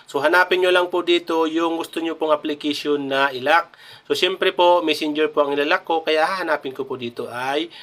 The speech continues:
ang Messenger application na yan. So, ngayon, mga lodis,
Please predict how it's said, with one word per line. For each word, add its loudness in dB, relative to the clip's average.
ang 4
Messenger -4
application -12
na -8
yan. 2
So, -6
ngayon, 4
mga 6
lodis, 2